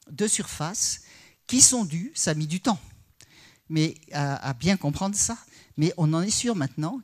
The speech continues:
qui sont dues à des ondes sonores qui se propagent à l'intérieur. Et ça, ça a complètement modifié, euh, l'étude des étoiles, parce que en étudiant cette, euh, ces vibrations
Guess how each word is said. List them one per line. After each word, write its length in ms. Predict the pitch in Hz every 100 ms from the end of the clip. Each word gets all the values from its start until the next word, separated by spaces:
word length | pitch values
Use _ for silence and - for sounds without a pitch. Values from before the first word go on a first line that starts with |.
| -
qui 120 | 214
sont 260 | - 208 165
dues 340 | 139 202 254 -
à 220 | 180 190 - -
des 220 | 165 156
ondes 160 | 226 233
sonores 400 | 185 151 175 -
qui 100 | 202
se 60 |
propagent 340 | - 147 180 175
à 60 |
l'intérieur. 480 | 151 139 131 - - _ _ - - _
Et 80 | 139
ça, 240 | - 214
ça 160 | 220 151
a 40 |
complètement 600 | 147 220 214 190 185 180
modifié, 720 | 170 165 151 151 - 170 156 - - _ _ _ _ _ _ -
euh, 680 | 147 135 135 131 127 123 120
l'étude 400 | 123 160 - 233
des 180 | 165 156
étoiles, 420 | 139 - 127 175 262 _ - - - -
parce 240 | - 151 -
que 260 | 185 165 156 - - _ _
en 200 | - 175
étudiant 560 | 175 175 190 160 190 220
cette, 420 | - 143 - -
euh, 300 | 127 123 120 131 - -
ces 200 | - 143
vibrations 580 | 151 156 139 - 175